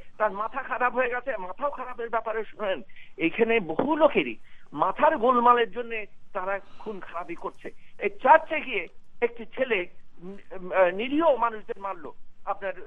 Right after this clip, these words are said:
সাউথে, আহ, সেন্ট বার্নার্ডিনাতে হাজব্যান্ড ওয়াইফ মারলো, তো তারা, আ-, তাদের তো নিশ্চয়ই একটা ঝামেলা, তাদের একটা সিরিয়াস ঝামেলা আছে। এবং এখানে আমি বলবো যে পলিটিক্যালি আপনি যদি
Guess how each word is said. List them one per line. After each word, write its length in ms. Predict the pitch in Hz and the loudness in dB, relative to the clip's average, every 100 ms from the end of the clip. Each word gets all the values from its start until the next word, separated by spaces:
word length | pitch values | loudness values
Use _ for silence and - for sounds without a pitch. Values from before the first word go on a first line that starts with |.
| - | -4
সাউথে, 300 | 202 190 117 - - - | -4 -4 -10 -12 -12 -6
আহ, 140 | 175 170 - | -2 -2 -2
সেন্ট 380 | 202 190 269 269 | -6 -4 -6 -2
বার্নার্ডিনাতে 760 | 269 269 269 285 311 247 147 107 - - - - | -2 2 0 0 0 0 -2 -6 -12 -12 -12 -6
হাজব্যান্ড 400 | 247 202 269 254 | -6 -2 -2 2
ওয়াইফ 220 | 254 247 | 2 4
মারলো, 360 | 214 226 156 - - - | 4 4 2 -8 -10 -8
তো 80 | - | -4
তারা, 340 | 247 247 285 240 - | -2 0 -2 -2 -6
আ-, 80 | 214 | -8
তাদের 340 | 226 226 226 277 | -8 -10 -10 -8
তো 200 | 285 254 - - | -6 -6 -8 -10
নিশ্চয়ই 460 | 170 190 - - 359 | -4 -2 -2 4 6
একটা 160 | 320 302 | 8 4
ঝামেলা, 480 | - 285 370 370 | 4 6 8 8
তাদের 320 | 285 247 226 208 | 6 4 0 -2
একটা 300 | - - - | -6 -8 -10
সিরিয়াস 260 | - 254 | -6 -6
ঝামেলা 320 | 156 175 156 | -4 -6 -4
আছে। 180 | 127 - - - - - - | -6 -6 -12 -12 -12 -12 -10
এবং 260 | 170 202 | -6 -4
এখানে 260 | 202 277 294 | -2 0 0
আমি 180 | 262 240 | 0 2
বলবো 400 | 220 208 - - - - - - - - | 2 2 -4 -8 -10 -10 -10 -10 -12 -6
যে 260 | 170 185 175 - - | 0 0 0 -6 0
পলিটিক্যালি 560 | 175 220 285 302 294 269 | 2 2 0 2 4 6
আপনি 220 | 202 214 | 4 0
যদি 160 | 208 | -8